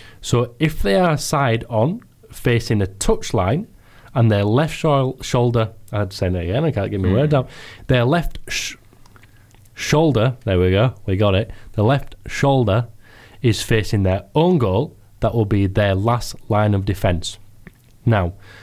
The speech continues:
Speaker 1: the attacking player is next to them, and they're going towards that left shoulder, but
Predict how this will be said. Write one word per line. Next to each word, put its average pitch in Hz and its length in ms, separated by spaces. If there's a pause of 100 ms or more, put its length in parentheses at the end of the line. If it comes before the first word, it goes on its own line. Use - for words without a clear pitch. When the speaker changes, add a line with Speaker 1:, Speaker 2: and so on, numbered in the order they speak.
(260)
Speaker 1:
the 117 100
attacking 185 520
player 101 420 (880)
is 117 420 (280)
next 143 480
to 117 100
them, 98 300 (580)
and 107 160
they're 104 140
going 101 300
towards 131 560
that 104 120
left 95 260
shoulder, 90 460 (1400)
but 139 520